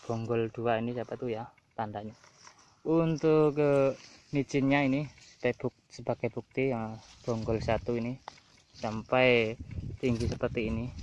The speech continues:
Sayang, video sebelumnya, eh, kehapus, sahabatku, ya. Oke, di sini akan saya lakukan eksperimen yang kedua. Nanti kita bisa lihat buahnya seperti apa, hasilnya seperti apa,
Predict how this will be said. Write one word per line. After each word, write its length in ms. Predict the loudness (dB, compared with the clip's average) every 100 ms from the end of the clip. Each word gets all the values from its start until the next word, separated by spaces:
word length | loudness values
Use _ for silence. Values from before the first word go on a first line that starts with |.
| -10
Sayang, 400 | -4 -2 -2 -2 -8 -10 -8
video 320 | -8 -6 -6 -6
sebelumnya, 640 | -10 -6 -4 -2 -4 -4 -6 -18 -20 _ -6
eh, 160 | -4
kehapus, 560 | -2 -2 -2 0 -2 -2
sahabatku, 320 | -2 -2 0
ya. 160 | -2 -4 -4 2 2 0 -16 2
Oke, 240 | 8 8 6 -10 -18
di 60 | -12 -4
sini 200 | -2 -2
akan 440 | -4 -4 -4 -6 -8 -4 0
saya 320 | 2 2 0
lakukan 800 | 0 -4 -4 4 8 8 6 2 -6
eksperimen 800 | -12 -8 0 2 4 4 4 4
yang 280 | 0 -2 -4
kedua. 760 | -8 -8 -4 4 6 6 4 -2 _ _ _ _
Nanti 320 | -8 -4 -4
kita 320 | -4 -4 -4
bisa 320 | -4 -2 -2
lihat 320 | -2 2 4 4 _
buahnya 480 | 0 0 0 -2 -2
seperti 560 | -4 -8 -6 -8 -4 -2
apa, 240 | 0 2 2 2
hasilnya 400 | -2 -4 -6 -8
seperti 560 | -10 -6 -6 -6 -6
apa, 480 | -8 0 4 6 4